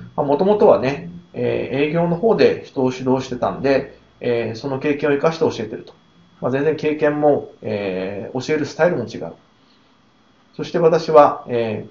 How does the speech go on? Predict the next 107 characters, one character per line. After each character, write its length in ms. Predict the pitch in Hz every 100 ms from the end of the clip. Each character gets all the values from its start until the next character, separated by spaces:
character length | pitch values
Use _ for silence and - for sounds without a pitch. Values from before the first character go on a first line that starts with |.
| _
ー、 140 | -
根 80 | 160
性 120 | 131
と 100 | 120
か 100 | 98
努 100 | 87
力 200 | 127 139
が 120 | 101 -
嫌 240 | 123 117
い 60 | 131
で 80 | 117
で 80 | -
す 140 | -
ね、 280 | 165 190 - _ _
え 60 | -
ー、 20 |
そ 100 | 113
ん 40 | 131
な 60 |
ガ 120 | 113
ン 80 | 156
ガ 80 | 156
ン 80 | 120
頑 160 | 120
張 80 | 131
れ 100 | 120
と、 160 | 98 -
死 180 | - 135
ぬ 100 | 156
気 100 | 165
で 100 | 160
や 100 | 151
れ 100 | 139
と、 260 | - 82 - _ _
ね、 200 | 127 127 -
徹 240 | 131 156
夜 120 | 160
で 80 | 151
や 120 | 139
れ 80 | 120
と、 220 | 110 78 -
そ 160 | 160
う 20 |
い 40 | 160
う 20 | 160 151
教 100 | 160
え 20 |
方 200 | 160 101
は 200 | 95 101
全 120 | 151
く 60 | 147
し 100 | -
ま 120 | 131
せ 160 | 127 110
ん。 140 | - - - - _ - -
え 420 | 110 90 87 69 - _ _
ー、 80 | -
嫌 160 | 156 165
い 40 |
に 60 | 143
な 100 | 139
ら 100 | 170
な 100 | 156
い 40 |
よ 60 | 104
う 20 |
に、 100 | 90 -
継 180 | 165 180
続 260 | 190 185
で 120 | 170
き 80 | 175
る 80 | 185
や 80 | 151
り 80 | 143
方 180 | 160
が 120 | 156 107
一 180 | 98
番 160 | 113 104
い 40 |
い 20 | 95
と、 160 | - -
楽 180 | 151 175
し 60 | 175
く 80 | 160
や 80 |
る 80 | 131
の 80 | 156
が 100 | 156
一 160 | 117 123
番 160 | 117
い 40 | 117
い 20 |
と 60 | 120
い 60 |
う 40 | 127
ス 100 | -
タ 120 | 147
イ 20 |
ル 100 | 135
で 80 | 123
教 200 | 101 147
え 40 |
て 80 | 139
ま 140 | 143 151
す 120 | 180
ん 80 | 160
で、 320 | 196 180